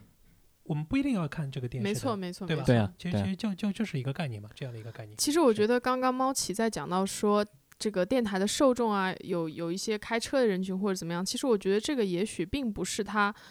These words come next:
Speaker 2: 其实电台它作为另外一种媒介形式，它最大的特-，特点可能就是像刚刚猫奇讲的，就是它有一个陪伴性，就是你可以一边听电台一边去干其他的事情，然后这两个事情基本上是可以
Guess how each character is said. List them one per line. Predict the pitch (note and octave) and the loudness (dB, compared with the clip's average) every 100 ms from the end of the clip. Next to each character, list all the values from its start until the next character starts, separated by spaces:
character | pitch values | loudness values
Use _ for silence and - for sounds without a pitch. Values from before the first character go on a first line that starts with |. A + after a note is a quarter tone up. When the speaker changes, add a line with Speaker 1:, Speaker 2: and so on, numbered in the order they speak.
| - - _ - | -20 -20 _ 0
Speaker 2:
其 | - C#4 | 2 4
实 | E4+ | 2
电 | - F#4 D4 | 4 2 2
台 | B3 - F#3 F3 | -2 -4 0 0
它 | G#3 - C4 | -2 -2 -2
作 | C4 D4 B3 | 0 4 4
为 | F#3 F3+ | 4 2
另 | C#4+ D4 | 0 2
外 | C4 A3 | 2 2
一 | |
种 | F#3 F3+ G2 - _ - | 2 0 -2 -8 _ 0
媒 | F3 F#3 | 2 2
介 | C4+ A#3+ F3 - _ _ _ - | 4 4 2 -4 _ _ _ -8
形 | - - D#3 F#3+ | -2 0 0 0
式， | - D4 A3 - _ _ _ - | 2 2 0 -4 _ _ _ -14
它 | - D4 | -6 2
最 | E4 | 2
大 | D4 C#4 | 4 2
的 | B3+ | 2
特-， | C#4+ - | 0 -2
特 | - D#4 | 0 2
点 | A#3 G3 | 2 -2
可 | G3 F3+ | -2 -4
能 | F3 | -2
就 | B3+ | -2
是 | B3 | 0
像 | B3 A#3 G#3 | 0 2 2
刚 | G#3 G#3+ | 0 0
刚 | G#3+ G#3+ | 0 2
猫 | G#3+ G#3+ | 0 0
奇 | - F3+ | -4 -2
讲 | G#3+ D#3 G#2+ | -2 -2 -6
的， | E3+ | -6
就 | G#3+ | -4
是 | A3 | -4
它 | A#3 | -2
有 | G#3+ | 0
一 | E3 | 0
个 | F#3+ | -2
陪 | - D#3 | -2 -2
伴 | G#3+ G#3+ | -2 -2
性， | G3+ E3+ | -4 -2
就 | C4 | 0
是 | C4 - - - | 0 -4 -6 2
你 | G#3+ | 2
可 | F3+ A#3+ | 4 6
以 | D#4 | 6
一 | A#3+ C#4 | 6 0
边 | C#4 C#4+ D4+ D#4 | 2 2 2 -4
听 | - D4+ | -8 -4
电 | D4+ C#4 | 0 0
台 | G#3+ | 0
一 | F3+ | 0
边 | A3 B3+ | 0 -2
去 | C#4+ | -2
干 | - A3+ | 0 0
其 | - F3+ | -2 -2
他 | A3 C#4+ | -2 -2
的 | |
事 | - F#3+ | -2 -4
情， | - | -4
然 | D#3 A3+ | 2 4
后 | C4 | 6
这 | D4+ | 6
两 | F#3 | 4
个 | F3 | 2
事 | G#3+ | 0
情 | A#3 A3 | 0 0
基 | - | 2
本 | C4 | 2
上 | G#3 G#3+ | 2 0
是 | G#3+ | 0
可 | A3 | 2
以 | F3 | 2